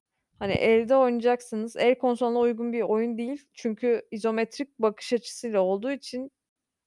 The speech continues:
sanki böyle kör olabilirmişsiniz gibi geldi. Bilmiyorum, o küçücük ekranda elde oynamak işkence olurmuş zaten. Ha, ama televizyona bağlanıp oynanabilirdi. Neden kaldırmışlar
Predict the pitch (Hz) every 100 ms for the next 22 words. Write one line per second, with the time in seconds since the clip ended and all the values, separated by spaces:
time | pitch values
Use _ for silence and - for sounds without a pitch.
0 | _ _ - - 240 240 254 247 - 247
1 | 262 226 226 233 233 240 - 240 214 202
2 | 196 180 180 165 175 190 196 190 180 190
3 | - 196 190 - - 214 202 196 196 190
4 | 180 180 196 - 202 190 208 190 196 208
5 | - - 208 - 226 214 202 185 175 175
6 | - 185 165 160 240 - - - - -
7 | - - 330 262 311 320 311 285 285 285
8 | 269 247 240 277 277 226 226 220 214 202
9 | 190 202 202 214 214 220 _ _ - 214
10 | 202 190 190 - 190 190 -